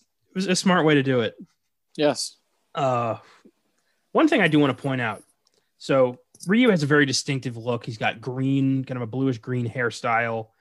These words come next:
Speaker 1: And,
Speaker 2: Mm-hmm.
Speaker 1: uh, I felt like if you're gonna kidnap a little girl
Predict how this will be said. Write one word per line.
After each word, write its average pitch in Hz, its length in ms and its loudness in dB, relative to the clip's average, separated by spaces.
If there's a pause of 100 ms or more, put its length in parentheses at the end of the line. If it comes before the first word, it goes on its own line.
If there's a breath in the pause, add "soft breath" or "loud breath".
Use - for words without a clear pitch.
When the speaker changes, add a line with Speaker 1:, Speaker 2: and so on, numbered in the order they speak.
(480)
Speaker 1:
And, 123 220 0
Speaker 2:
Mm-hmm. 117 340 0
Speaker 1:
uh, - 20 -16 (1040)
I 135 80 -6
felt 240 300 0
like 131 280 -4 (280)
if - 100 -18
you're 226 80 -2
gonna - 140 2
kidnap 165 460 0
a 147 40 -2
little 127 220 -2
girl 127 500 0